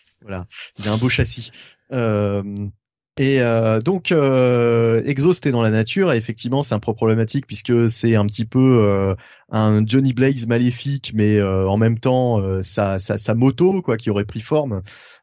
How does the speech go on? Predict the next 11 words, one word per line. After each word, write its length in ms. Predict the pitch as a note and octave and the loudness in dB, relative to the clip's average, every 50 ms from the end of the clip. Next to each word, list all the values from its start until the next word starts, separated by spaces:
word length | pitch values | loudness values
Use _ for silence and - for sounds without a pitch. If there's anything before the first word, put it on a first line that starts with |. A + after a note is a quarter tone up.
| - - | -6 -2
euh, 280 | A#2+ A#2 A2+ A2+ A2 | 0 2 4 2 2
donc, 300 | G#2+ B2 B2+ C3 - - | 2 0 -2 -4 -2 0
euh, 200 | B2+ A2+ G#2+ G#2 G2 | 0 2 2 2 0
enfin, 160 | F#2+ G#2+ G2 | -2 -4 -6
qui 100 | - - | -4 -2
aurait 120 | G#2 G2 | -2 -4
pris 140 | G2 - A2+ | -2 -4 -4
vie 160 | G#2+ C#3+ E3 | -2 -2 -4
plutôt. 300 | D#3+ - A#2+ - D#3 E3+ - - - - - - _ _ _ - | -4 -6 -4 -2 -2 -2 -2 -6 -14 -20 -20 -20 _ _ _ 0
Et, 260 | C3+ C3+ C3 C3 B2 | 2 4 4 4 4
euh, 840 | A2+ A2 G#2+ G#2+ G#2 G#2 G#2+ G#2+ G#2+ G#2 G#2 G#2 G#2 G2+ G2+ G2 | 2 2 2 2 0 0 -2 -2 -2 -4 -4 -4 -4 -4 -4 -6